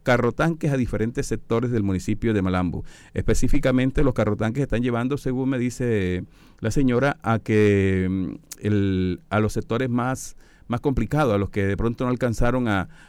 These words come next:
a recibir, a recibir la, el preciado líquido antes que la emergencia se agudizara.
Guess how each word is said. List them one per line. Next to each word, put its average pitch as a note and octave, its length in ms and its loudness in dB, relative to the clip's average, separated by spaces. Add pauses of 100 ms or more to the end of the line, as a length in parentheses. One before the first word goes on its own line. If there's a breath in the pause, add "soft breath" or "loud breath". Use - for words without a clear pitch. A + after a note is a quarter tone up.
(140 loud breath)
a G#2 120 0
recibir, A2 1000 0
a G2+ 80 2
recibir G#2+ 480 2
la, G2+ 420 0 (1700 loud breath)
el B2 80 4
preciado B2 400 4
líquido C3+ 360 2
antes C3 300 0
que A#2+ 140 0
la A2 60 4
emergencia G#2 440 2
se - 180 0
agudizara. F#2 640 0